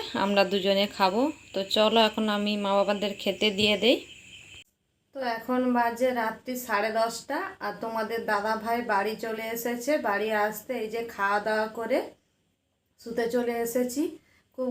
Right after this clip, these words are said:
ঘুম পাচ্ছে, আজকে দুপুরে একটু, উম, ঘুমানো হয়নি, তো এই জন্য খুব ঘুম পাচ্ছে। তাই আজকের ভিডিওটা আমি এখানেই শেষ করছি। প্রতিদিনের মতো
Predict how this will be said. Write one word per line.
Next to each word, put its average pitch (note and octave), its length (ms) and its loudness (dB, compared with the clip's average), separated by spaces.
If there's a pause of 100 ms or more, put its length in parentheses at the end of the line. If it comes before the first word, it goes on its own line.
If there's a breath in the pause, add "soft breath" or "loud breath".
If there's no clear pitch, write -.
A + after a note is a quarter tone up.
ঘুম A3+ 240 -2
পাচ্ছে, A#3 500 0 (880)
আজকে F#3 300 -4
দুপুরে A#3+ 440 -4 (100)
একটু, - 240 -14 (120)
উম, A#3 140 -6 (180)
ঘুমানো A3 420 -2 (120)
হয়নি, A#3 420 0 (1160)
তো - 60 -16
এই F#3 120 -4
জন্য G3+ 220 -8
খুব B3 180 -4 (120)
ঘুম A#3+ 160 2 (100)
পাচ্ছে। A#3 420 -2 (200)
তাই G#3+ 260 -4
আজকের G#3+ 420 -6
ভিডিওটা A#3+ 340 0
আমি A#3+ 140 2 (100)
এখানেই B3 360 0
শেষ C#4 220 0 (120)
করছি। D4 320 2 (880)
প্রতিদিনের B3+ 520 2
মতো B3+ 200 2